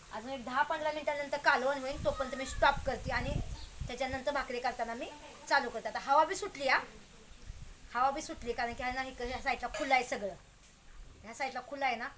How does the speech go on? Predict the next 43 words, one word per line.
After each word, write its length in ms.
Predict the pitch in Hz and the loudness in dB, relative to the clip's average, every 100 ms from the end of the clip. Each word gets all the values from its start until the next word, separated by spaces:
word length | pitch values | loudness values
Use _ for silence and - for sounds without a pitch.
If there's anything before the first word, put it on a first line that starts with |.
| - - - - | -18 -20 -20 -16
तर 60 | 214 | -12
ते 220 | 233 233 | -8 -6
हवा 300 | 233 254 262 | -2 0 2
लागते 280 | 254 254 226 | 2 -2 -4
जास्त 280 | 240 - | -4 -4
करून, 320 | 208 202 190 196 | -10 -10 -10 -10
भाकऱ्या 320 | 190 214 220 - 214 | -10 -6 -6 -8 -10
जे 140 | 226 | -4
होत 100 | 262 240 | -4 -4
नाहीत, 200 | 214 - - - - - | -8 -4 -2 -4 -6 -4
स्वयंपाक 300 | 254 233 202 | -4 -4 -6
बरोबर 260 | 247 240 | -6 -6
होत 180 | 247 - | -8 -8
नाही. 120 | 190 - - - | -8 -4 -2 -2
पण 60 | |
सवना 340 | 240 339 339 349 | 4 8 8 6
म्हणत 160 | 466 | 2
होती 140 | 480 349 | 0 0
मला, 240 | 277 294 - - - 302 | 2 2 -2 -10 -2 2
"गॅसवर 260 | 349 311 | 2 2
तुम्ही 200 | 277 254 | -2 -2
बनवा." 300 | 240 220 190 156 - - - - | 0 -2 -2 -4 0 0 -2 -8
म्हणलं, 260 | 214 208 254 | -8 -4 -4
"कशाला 200 | 277 233 | -2 0
बिना 220 | 240 220 | 0 -2
कामाचा?" 440 | 220 208 190 190 | -2 -4 -4 -8
म्हणलं, 280 | 185 180 170 165 - - 233 | -10 -14 -16 -20 -20 -12 -8
हाय 80 | |
का 140 | 220 196 | -8 -8
नाही? 140 | 185 - - - - - | -12 -18 -20 -20 -12 -4
तेवढा 160 | 285 | -2
चार 260 | 285 320 285 | 2 4 4
दिवस 200 | 262 233 | 4 2
गॅस 160 | 285 247 | 4 4
जाईल 280 | 247 233 | 2 0
ना, 100 | 214 | -2
व 160 | 208 233 - - 202 | -6 -6 -8 -12 -10
गरीब 200 | 233 254 | -6 -4
आहे 100 | 285 | -4
तो, 380 | 208 190 190 180 - - - - 220 | -4 -6 -8 -8 -16 -18 -20 -16 -12
माहिती 200 | 262 185 | -10 -8
आहे 100 | |
का? 60 | - | -8